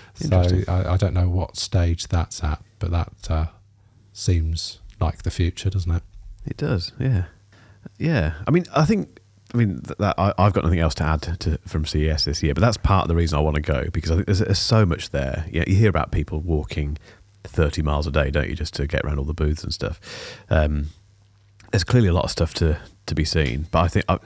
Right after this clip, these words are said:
Speaker 2: I wanna come back to this, this podcast in a year's time, having actually been there, I think, and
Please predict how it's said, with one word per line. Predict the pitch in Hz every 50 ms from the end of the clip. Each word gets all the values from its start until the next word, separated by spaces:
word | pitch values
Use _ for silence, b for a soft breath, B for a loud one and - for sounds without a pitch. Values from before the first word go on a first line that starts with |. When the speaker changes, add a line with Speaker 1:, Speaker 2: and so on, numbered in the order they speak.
| B B B B B B
Speaker 2:
I | - 104
wanna | 131 143 120
come | - 120 104
back | 90 101 - -
to | 82
this, | 85 90 85 - - - -
this | - 87 80
podcast | - - 80 - - 80 80 78 - - - -
in | - - 78
a | 78
year's | 80 82 78 71 73 -
time, | - 78 71 69 69
having | 73 76 73 71 73
actually | 73 - - - 76
been | 73 - 82 78 71
there, | 67 62 62 65
I | 67
think, | - - 53 - - -
and | 76 73 76